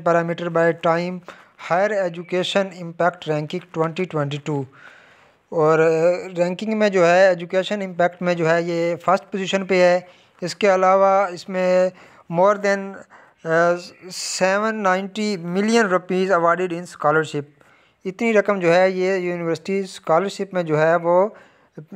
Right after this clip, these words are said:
दे चुकी है। और इसमें बीएस प्रोग्राम में एडमिशन ओपन है। लास्ट डेट की बात करें तो तीस जून दो हज़ार बाईस इसमें अप्लाई की लास्ट डेट है।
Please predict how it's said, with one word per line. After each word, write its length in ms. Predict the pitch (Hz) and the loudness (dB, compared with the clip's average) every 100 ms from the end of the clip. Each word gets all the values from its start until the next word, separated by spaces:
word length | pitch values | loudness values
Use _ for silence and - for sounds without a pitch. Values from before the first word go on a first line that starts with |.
| 175 170 175 190 160 156 156 | -10 -8 -10 -6 0 2 2
दे 260 | 151 180 | 0 -2
चुकी 300 | 180 147 143 | -2 -8 -2
है। 440 | 147 143 139 - _ - - | 0 0 -2 -16 _ -14 -4
और 80 | 190 | -4
इसमें 360 | - 233 202 | -2 -2 0
बीएस 240 | 170 196 202 | 0 -2 0
प्रोग्राम 400 | 208 190 196 196 | 0 2 2 0
में 120 | 196 | -4
एडमिशन 360 | 170 156 185 | -4 -6 -2
ओपन 280 | 156 143 190 | -2 0 0
है। 220 | 185 165 | 0 2
लास्ट 320 | 156 170 196 - | 4 4 2 -2
डेट 160 | 190 | -4
की 120 | 190 | -4
बात 300 | 180 170 185 | 0 2 2
करें 160 | 185 185 | -2 -6
तो 100 | 185 | -8
तीस 440 | 190 175 185 202 160 | -10 -6 -4 -4 -6
जून 260 | 175 190 | -4 -4
दो 160 | 170 175 | 0 2
हज़ार 300 | 170 180 170 | 2 2 0
बाईस 300 | 170 165 170 | 2 0 -2
इसमें 240 | 165 180 | -12 -8
अप्लाई 300 | 165 165 160 | -6 0 0
की 120 | 180 170 | 0 0
लास्ट 320 | 151 165 170 | 2 2 2
डेट 240 | 175 175 | -2 2
है। 200 | 170 165 | 0 0